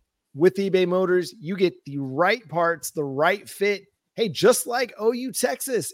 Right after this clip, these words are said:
it is the right fit for a college football Saturday in the Cotton Bowl for the S E C, a conference that has these great rivalries. O U Texas is gonna fit right in. That passion, that drive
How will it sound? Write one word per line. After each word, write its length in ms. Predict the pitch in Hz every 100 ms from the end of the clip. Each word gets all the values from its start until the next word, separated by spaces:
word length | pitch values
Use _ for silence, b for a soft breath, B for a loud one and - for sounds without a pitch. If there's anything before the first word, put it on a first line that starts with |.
| -
it 100 | 214
is 200 | 247 220
the 120 | 240
right 440 | 247 175 202 226 160
fit 400 | - 247 233 -
for 180 | 226
a 80 | 233
college 340 | 170 160 190 147
football 320 | 220 196 196
Saturday 720 | - 185 202 202 202 202 190 b b
in 200 | - 220
the 100 | 233
Cotton 420 | 220 190 185 180 165
Bowl 400 | 190 185 180 - _ -
for 160 | 196
the 160 | 294 254
S 220 | 254 -
E 100 | 233
C, 500 | 196 - 214 208 196 _ b b
a 80 | 139
conference 460 | 170 190 175 190 165
that 160 | 160
has 280 | 160 170 165
these 220 | 143 135
great 500 | 113 127 147 220 233
rivalries. 920 | 202 175 196 196 190 185 190 190 185 - _ -
O 80 | 170
U 160 | 175
Texas 400 | 165 185 156 151
is 80 | 165
gonna 160 | 151 151
fit 280 | - 170 143
right 300 | 151 170 165
in. 280 | 175 160 - _ -
That 200 | 143 -
passion, 500 | 170 170 156 165 147
that 220 | 160 139
drive 560 | 131 156 165 165 165